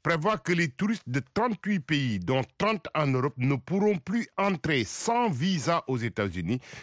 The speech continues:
s'ils sont allés en Iran, en Irak, en Syrie ou au Soudan. Au Yémen, trois personnes ont été tuées et dix blessées par un tir de missile sur un centre médical de Médecins sans frontières à Gaza,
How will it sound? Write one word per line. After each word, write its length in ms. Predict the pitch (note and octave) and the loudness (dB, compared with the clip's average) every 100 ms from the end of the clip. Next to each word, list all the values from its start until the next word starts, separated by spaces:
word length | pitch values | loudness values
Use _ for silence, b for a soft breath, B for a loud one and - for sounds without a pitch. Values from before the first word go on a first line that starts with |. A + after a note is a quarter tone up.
| B | B
s'ils 280 | - F3+ - | -4 -4 -2
sont 280 | D3+ C#3 A2+ | 0 0 0
allés 340 | D3 C3+ C3+ B2 | 0 0 0 0
en 260 | A2+ A2+ B2 | 0 0 2
Iran, 400 | D#3 D#3+ F#3 G#3 _ - | 2 2 0 -4 _ -2
en 200 | A#2+ A#2+ | 0 2
Irak, 260 | B2+ D#3+ - - - _ | 0 -2 -6 -18 -18 _
en 120 | A#2 | -4
Syrie 440 | A2+ - A2+ B2+ B2+ - | -2 -2 -2 -2 -4 -6
ou 160 | E3+ - | -6 -4
au 120 | C#3 D3 | -2 -2
Soudan. 420 | - - D3 - - - B B B B B - | -4 -4 -4 -6 -12 -20 B B B B B 0
Au 120 | F#3 | 2
Yémen, 440 | F3 D3 D3 F3+ - | 2 2 2 0 -2
trois 160 | D#3 E3 | -2 0
personnes 460 | - C#3+ - D3 | 0 -2 0 0
ont 140 | D3 C#3+ | 2 0
été 300 | B2+ C#3 B2+ - | 0 -2 -4 -4
tuées 380 | C#3 C#3+ E4 | -2 0 0
et 40 | C3+ | -4
dix 260 | E2+ D3+ | -2 -2
blessées 500 | F3+ B2+ D3 - C3+ | -2 0 0 0 -2
par 200 | A2+ B2 | -2 0
un 140 | B2+ B2+ | 0 -2
tir 260 | - D#3+ | -2 -2
de 160 | C3+ D3 | 0 0
missile 480 | D#3 D3+ - F#3+ E3+ - | 0 0 -2 -2 -2 -4
sur 240 | F3 F3 D#3 - | -2 -2 -2 -2
un 120 | C#3+ | -2
centre 460 | - - G#3 - | -2 -2 -2 -2
médical 840 | C#3 F3 A3 B3 A3+ D#3+ A3 F#3+ D3 | 0 2 2 0 -2 -2 0 0 0
de 80 | C3+ | -2
Médecins 480 | C3+ F#3 - F3+ D3+ | 0 -2 0 -2 -2
sans 240 | - C3+ | -2 -4
frontières 880 | - C#3 C3 - C3+ B2+ G#2 F2+ F#2 B B B - | -2 -2 -2 -2 0 0 -2 -4 -6 B B B -2
à 320 | D3+ C#3+ C3+ - | 0 2 0 -2
Gaza, 320 | A#3 D#3 D3 | -2 0 -2